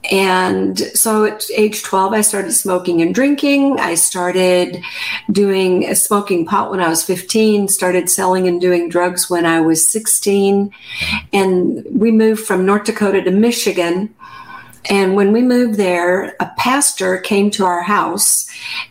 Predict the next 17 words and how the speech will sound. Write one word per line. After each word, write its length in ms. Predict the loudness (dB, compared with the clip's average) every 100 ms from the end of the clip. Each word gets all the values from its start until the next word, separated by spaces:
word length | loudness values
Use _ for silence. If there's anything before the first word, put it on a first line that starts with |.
| 0
and 120 | 2
invited 460 | 2 2 2 0
us 160 | 0 -2 -2
to 80 |
his 200 | -2 -2
church. 680 | -2 -2 -2 -4 -8 -8 -8 -20 _ _ -20 -20 -20 -20 -14 -6
Up 200 | -4 0
to 120 | 0
that 260 | 2 0 -2
point, 680 | 0 2 4 0 -6 -12 -14 -20 -20 -12 0
we 160 | 2
went 240 | 2 0 0
to 120 | 0
the 120 | 2
Lutheran 380 | 4 2 2 0
church 340 | 2 -2 -2
periodically 880 | 0 2 4 2 -2 -2 -2 -2 -4